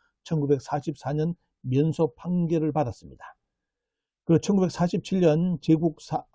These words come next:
제국학사원 보시면 여기서 회원이 돼가지고 나중에 천구백사십구 년 문화훈장을 받습니다. 그리고 천구백오십일 년 문화공로상을 수상을 합니다.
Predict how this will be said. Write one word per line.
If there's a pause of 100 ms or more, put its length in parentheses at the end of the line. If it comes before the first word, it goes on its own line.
(200)
제국학사원 (140)
보시면
여기서 (300)
회원이
돼가지고
나중에
천구백사십구
년 (300)
문화훈장을
받습니다. (160)
그리고 (1300)
천구백오십일
년 (200)
문화공로상을
수상을
합니다.